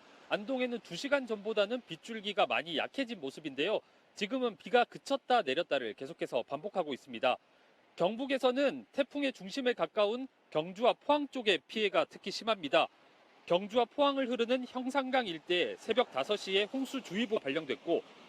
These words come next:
여섯 시를 넘어서는 경보로 격상됐습니다. 여섯 시 삼십오 분쯤에는 경주의 건천읍의 송선 저수지 붕괴 위험으로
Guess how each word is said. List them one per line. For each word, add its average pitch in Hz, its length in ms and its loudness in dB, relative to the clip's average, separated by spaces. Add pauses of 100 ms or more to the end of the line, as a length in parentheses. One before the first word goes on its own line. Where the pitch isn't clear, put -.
여섯 139 200 4
시를 214 240 0
넘어서는 165 560 -2
경보로 156 540 0
격상됐습니다. 127 840 -2 (560)
여섯 220 220 4
시 269 100 -4
삼십오 285 440 -4
분쯤에는 220 680 0 (240)
경주의 196 340 0
건천읍의 220 720 2
송선 269 420 0
저수지 214 420 -2
붕괴 220 380 -2
위험으로 160 420 4